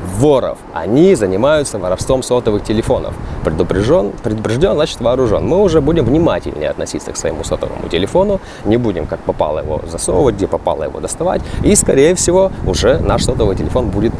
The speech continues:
в безопасности, и мы его сохраним. Здесь то же самое, абсолютно то же самое, просто, а, гораздо это,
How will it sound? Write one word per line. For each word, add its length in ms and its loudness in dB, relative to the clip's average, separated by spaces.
в 140 -2
безопасности, 760 0
и 40 -8
мы 120 2
его 120 0
сохраним. 440 0
Здесь 260 4
то 180 0
же 100 2
самое, 420 0
абсолютно 540 0
то 80 2
же 80 0
самое, 260 0
просто, 360 -2
а, 120 2
гораздо 420 0
это, 260 -2